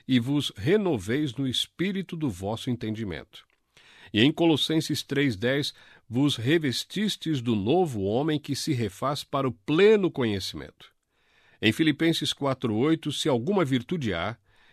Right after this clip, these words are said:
e se algum louvor existe, faça o quê? Seja isso que ocupe o vosso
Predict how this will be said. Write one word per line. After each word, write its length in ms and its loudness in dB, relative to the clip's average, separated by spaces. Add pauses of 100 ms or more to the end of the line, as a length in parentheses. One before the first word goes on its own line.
(120)
e 140 -2
se 180 -2
algum 300 2
louvor 380 2
existe, 560 -2
faça 280 -4
o 80 -2
quê? 260 -6 (420)
Seja 360 0
isso 480 -2
que 140 -4
ocupe 460 -2
o 60 0
vosso 520 -4